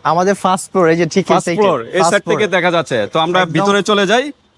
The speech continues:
Speaker 2: ভিতরে যেয়ে টোটাল শোরুমটা আমরা ভিজিট করি। এই যে এখানে তাদের ব্যানার আছে।
Speaker 1: লিফটের একতলায়,
Speaker 2: হ্যাঁ,
Speaker 1: লিফটের
Speaker 2: হ্যাঁ।
Speaker 1: ওয়ান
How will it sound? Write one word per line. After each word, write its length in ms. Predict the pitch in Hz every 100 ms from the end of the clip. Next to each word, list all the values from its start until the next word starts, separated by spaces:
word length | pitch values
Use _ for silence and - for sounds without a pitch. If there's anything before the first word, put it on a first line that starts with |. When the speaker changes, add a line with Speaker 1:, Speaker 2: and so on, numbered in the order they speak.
| -
Speaker 2:
ভিতরে 280 | 156 208 196
যেয়ে 300 | 208 214 196
টোটাল 520 | 196 175 196 196 180
শোরুমটা 460 | 196 185 185 175
আমরা 220 | 170 170 160
ভিজিট 340 | 147 143 147
করি। 240 | 165 208 262 _ - - _ -
এই 80 | 143
যে 200 | 147 151
এখানে 200 | 156 156
তাদের 320 | 143 151 151
ব্যানার 360 | 117 135 139
আছে। 300 | 139 - 226 285 - _ _ _ _ _ - - 226 151 - - _ _ _ _ _ _ _ _ _ _ _ _ _ _ - _ - _ _ - - -
Speaker 1:
লিফটের 480 | 139 185 180 220 220
একতলায়, 580 | 202 190 - 202 190 226
Speaker 2:
হ্যাঁ, 440 | 285 - _ 135
Speaker 1:
লিফটের 220 | 220 214 202
Speaker 2:
হ্যাঁ। 120 | 190
Speaker 1:
ওয়ান 220 | 208